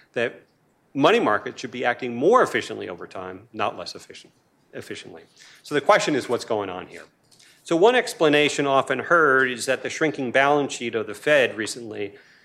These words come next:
associated with normalization is creating some issues in these money markets by taking out some of this liquidity. So the question, I, I take on this question in the paper and ask, is this explanation compelling? Well, let me just highlight three points.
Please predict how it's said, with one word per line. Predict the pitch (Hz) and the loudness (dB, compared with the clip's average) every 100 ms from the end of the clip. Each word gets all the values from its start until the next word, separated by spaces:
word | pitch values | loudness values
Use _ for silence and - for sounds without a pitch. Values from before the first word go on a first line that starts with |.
| _ - | _ -12
associated | 113 147 143 135 117 | -4 -2 2 2 0
with | 110 | 0
normalization | 120 117 113 107 110 127 131 - 101 101 - _ _ _ _ - | 0 2 2 0 4 4 2 -2 -6 -8 -16 _ _ _ _ -8
is | 131 123 117 117 - | -4 -2 -4 -6 -12
creating | - 127 120 117 117 | -12 -6 -2 -2 -2
some | - 113 | -4 -6
issues | 117 110 117 107 | -6 -6 -8 -8
in | 110 107 | -8 -8
these | 104 110 | -8 -8
money | 101 101 | -8 -8
markets | 92 - 92 | -8 -10 -10
by | 101 | -10
taking | 98 131 135 131 117 | -4 -4 -4 -4 -2
out | 117 - | -2 -4
some | 123 113 | -6 -6
of | |
this | 104 98 104 | -6 -10 -10
liquidity. | 95 - 135 113 92 87 _ _ - - - - - | -12 -4 -2 -2 -6 -12 _ _ -20 -20 -20 -20 -4
So | - 156 | 2 4
the | 190 | 2
question, | 190 185 170 - 147 139 - - - | 2 2 2 -2 -4 -4 -8 -16 -2
I, | 143 165 - 139 | 0 0 0 0
I | |
take | 143 165 | 2 0
on | 156 131 | 0 -2
this | 120 | -2
question | - 131 - 123 | 0 0 0 -8
in | |
the | 147 | -4
paper | 220 233 147 127 | -2 -2 -2 -2
and | |
ask, | 123 127 127 - | -4 -4 -6 -6
is | 139 - | -8 -6
this | 123 - | -8 -8
explanation | 117 - - 110 104 104 - 98 | -8 -10 -8 -8 -6 -8 -10 -14
compelling? | - 139 113 104 90 - _ - - - | -14 -4 -2 -2 -4 -14 _ -20 -20 -6
Well, | 156 | 0
let | 202 | 0
me | 208 | 0
just | 165 - | -2 2
highlight | 147 135 120 | 4 4 2
three | - 135 123 | -2 -8 -6
points. | - 131 98 90 - | -2 -2 -2 -4 -14